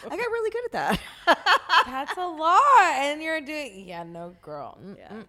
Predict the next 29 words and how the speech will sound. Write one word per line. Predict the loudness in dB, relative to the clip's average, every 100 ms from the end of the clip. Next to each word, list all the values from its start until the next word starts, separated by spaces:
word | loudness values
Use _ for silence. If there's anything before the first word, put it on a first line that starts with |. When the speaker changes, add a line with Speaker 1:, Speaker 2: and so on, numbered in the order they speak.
| -18
Speaker 2:
mm, | -18
Speaker 1:
I | -10
don't | -10
do | -8
Speaker 2:
mm, | -10
Speaker 1:
that | -8
Speaker 2:
mm. | -10
Speaker 1:
like | -14
that | -16 -18
anymore, | -18 -20 -20 -20 -20
but. | -20 -20 _ _ -20 _ _ -20 -20 -20 -20 -20 _ _ _
Speaker 2:
Hmm. | -12 -8 -8 -8 -10
Have | -8
you | -8
ever | -8 -8
fallen | -6 -6
asleep | -8 -12 -14
during | -12 -12 -10
sex? | -10 -10 -14 -20 -20 _ _ _ -20 -18
Speaker 1:
Yeah, | -6 -2 0 -2 -8
in | -6
my | -4
personal | -4 -8 -8
life, | -8 -8
I | -12
have. | -10 -8 -10 _ _
And | -8 -6
it |
was, | -8 -12